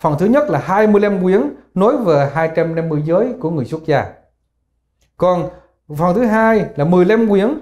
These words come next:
nói về ba trăm bốn mươi tám giới của tỳ kheo ni và các kiền độ thuyết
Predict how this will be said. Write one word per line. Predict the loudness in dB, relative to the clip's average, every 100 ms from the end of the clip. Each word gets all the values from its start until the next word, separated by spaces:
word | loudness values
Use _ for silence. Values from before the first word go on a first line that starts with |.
| -8
nói | 0 0 2
về | 0 0
ba | 0 0 0
trăm | -2 0
bốn | 0
mươi | 0 0
tám | 0 2
giới | 2
của | 2 0
tỳ | 0 0 -2
kheo | 0 0 2
ni | 0 0 -6 _ _ _ _
và | -4 0 2 2 0 -2 -6 _
các | 0 0 0
kiền | -2 0 2 2
độ | 2 2 2 0
thuyết | -4